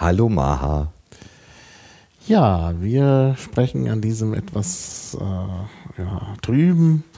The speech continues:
Speaker 2: Sonntagnachmittag, grad noch im Januar, aber wenn's online geht, ist dann schon wieder Februar, über barocke Musik.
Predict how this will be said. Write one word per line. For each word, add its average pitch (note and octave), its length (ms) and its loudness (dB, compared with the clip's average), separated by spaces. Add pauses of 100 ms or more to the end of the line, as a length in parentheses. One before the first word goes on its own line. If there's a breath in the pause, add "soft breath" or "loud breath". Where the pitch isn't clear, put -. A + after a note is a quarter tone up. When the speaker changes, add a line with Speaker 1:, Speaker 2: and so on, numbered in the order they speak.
(300 loud breath)
Speaker 2:
Sonntagnachmittag, A#2+ 1040 2 (180)
grad A2+ 320 0
noch C#3 100 -4
im B2 100 0
Januar, A2+ 580 4
aber F#2+ 120 0
wenn's F#2+ 160 -2
online G#2+ 320 0
geht, G2+ 140 0
ist G2+ 180 -4
dann G2 100 2
schon F#2+ 200 -6
wieder F#2+ 180 0
Februar, B2+ 540 2 (560 loud breath)
über A#2+ 280 4
barocke A2+ 520 2
Musik. D#3+ 760 2